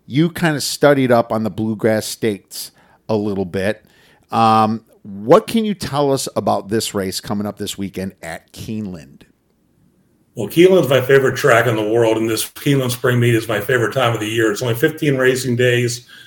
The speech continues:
Speaker 2: but it's a beautiful part of the country. It's the most gorgeous track I've been to. A lot of people will argue with you, Santa Anita's better,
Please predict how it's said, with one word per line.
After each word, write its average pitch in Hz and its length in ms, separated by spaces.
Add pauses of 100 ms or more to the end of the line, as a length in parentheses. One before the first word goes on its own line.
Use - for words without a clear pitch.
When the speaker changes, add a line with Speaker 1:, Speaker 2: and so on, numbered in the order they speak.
(140)
Speaker 2:
but 110 140
it's 101 100
a 101 60 (100)
beautiful 143 340
part 139 180
of 123 60
the 120 60
country. 120 440
It's 110 180
the - 120
most 127 320
gorgeous 139 300
track 123 260
I've 110 140
been 110 200
to. 110 280 (240)
A 101 80
lot 113 160
of - 80
people 139 240
will 135 100
argue 131 520
with 127 200
you, 123 80
Santa 120 220
Anita's 123 320
better, 120 480